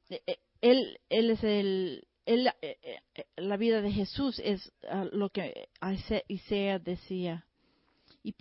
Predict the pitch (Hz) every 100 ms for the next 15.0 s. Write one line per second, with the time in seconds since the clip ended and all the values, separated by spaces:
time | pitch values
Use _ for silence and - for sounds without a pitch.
0 | - 220 208 202 - - 202 - - 214
1 | 226 220 - 185 - _ 233 247 - -
2 | 185 196 - 190 - 196 - 202 202 185
3 | 170 - 180 190 _ 196 196 - 185 180
4 | - 220 220 208 202 - 180 175 - -
5 | - _ 190 - 220 202 - 180 - 185
6 | 180 180 175 - 175 170 160 165 - -
7 | - - _ _ _ _ - - _ 226
8 | 220 277 294 262 240 220 220 220 - -
9 | 196 - 185 185 220 247 - - _ _
10 | _ _ _ - 202 214 - 220 208 -
11 | 247 233 180 - - 220 208 220 220 226
12 | 220 - - - _ _ _ _ _ -
13 | _ _ _ _ _ _ _ - _ _
14 | 180 196 190 190 190 190 151 160 -